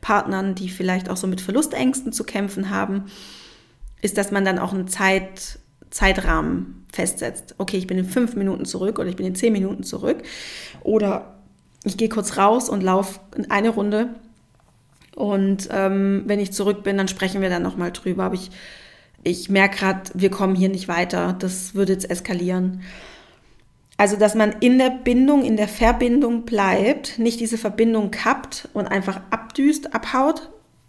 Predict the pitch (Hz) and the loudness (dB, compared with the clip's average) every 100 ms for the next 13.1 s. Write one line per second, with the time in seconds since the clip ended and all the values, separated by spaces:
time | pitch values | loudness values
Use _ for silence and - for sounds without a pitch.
0 | _ 220 190 - 208 214 302 - 214 196 | _ -2 -2 -2 -2 0 2 2 2 2
1 | 269 285 - - - - - - - - | 2 0 -8 -18 -18 -16 -14 -14 -14 -2
2 | 220 - 214 208 - - 202 240 240 - | 0 0 -2 0 0 0 0 0 -2 -4
3 | 208 226 226 220 220 220 214 208 220 - | -2 -4 -4 -4 -4 -4 -4 -2 -4 -8
4 | - - - _ _ _ - 208 220 220 | -16 -18 -20 _ _ _ -6 0 0 2
5 | 214 - 208 220 220 208 214 214 220 - | 0 0 0 0 -2 -4 -4 -6 -6 -6
6 | - - 196 202 208 - - - - 226 | -6 -4 2 2 2 -4 -6 -6 0 2
7 | 233 - 180 175 - 196 - - - - | 2 0 -2 -4 -6 -6 -8 -14 -18 -20
8 | - - 208 226 226 226 214 190 196 175 | -10 -2 0 -2 0 2 4 2 -4 -4
9 | 170 180 185 - - - - 202 208 226 | -2 -2 -4 -10 -18 -20 -2 0 4 4
10 | 233 214 196 214 208 - 202 196 190 190 | 2 0 -2 -2 -2 0 -2 -2 -4 0
11 | 196 202 - - - - 220 254 - 202 | 0 -2 -6 -16 -16 -14 -14 -14 -12 -4
12 | 196 220 220 220 220 214 214 208 190 185 | 4 8 8 6 4 2 0 -2 0 -2